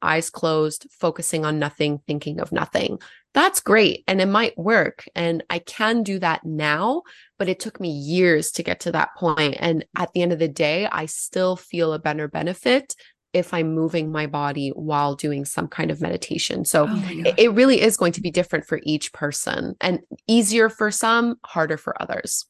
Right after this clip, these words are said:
Speaker 2: I love that you said that. That's, like, a bit of an aha moment for me, because I've always f-,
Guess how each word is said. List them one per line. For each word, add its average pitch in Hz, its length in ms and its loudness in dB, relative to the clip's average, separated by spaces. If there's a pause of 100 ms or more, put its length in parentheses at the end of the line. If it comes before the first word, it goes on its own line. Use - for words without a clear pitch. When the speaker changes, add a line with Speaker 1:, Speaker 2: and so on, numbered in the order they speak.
(120)
Speaker 2:
I 196 80 -2
love 185 280 0
that 180 100 -2
you 185 120 -6
said 170 280 -8
that. 165 200 -8
That's, - 400 -4
like, 180 200 -4
a 185 40 -6
bit 180 140 -4
of 175 80 -8
an 170 80 -4
aha 160 380 -6
moment 151 400 -10
for - 100 -16
me, 147 320 -10
because 165 600 -8
I've 170 120 -8
always 175 420 -4 (240)
f-, - 100 -20